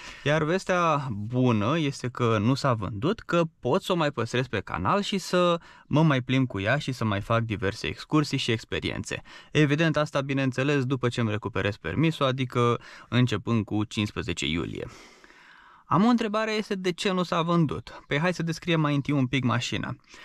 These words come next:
În primul rând, Golf șapte două mii nouăsprezece, cum ar spune cineva prin comentarii, interior din cârpă, că de n-am avut bani de piele. Așa,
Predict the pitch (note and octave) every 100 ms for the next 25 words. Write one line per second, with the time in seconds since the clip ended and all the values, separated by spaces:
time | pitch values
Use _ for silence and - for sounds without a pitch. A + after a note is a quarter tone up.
0 | - - - D3+ F#3+ F#3+ E3 A2 A#2 -
1 | - C#3+ D#3 E3+ - D3 D#3+ - D#3+ C#3+
2 | D3 C#3 B2+ G#2+ A#2+ D#3 D#3 E3 D#3+ D#3
3 | D3+ D3+ - D3+ D3 - D#3+ C#3+ C#3+ C3+
4 | C#3 C3+ C3 B2 B2+ B2+ B2+ D3 C#3+ C#3
5 | - - - - C3+ C#3+ C3+ C#3 B2+ B2
6 | A#2 - E3 E3 - D#3 E3+ E3+ - -
7 | - - G2+ G#2+ G2+ G#2 G#2 G2 G2 F2+
8 | G2+ G2 - - D3+ G3 A3 G#3+ _ _
9 | _ _ - - - - - - - -
10 | - - C#3+ C3+ C#3 - A#3+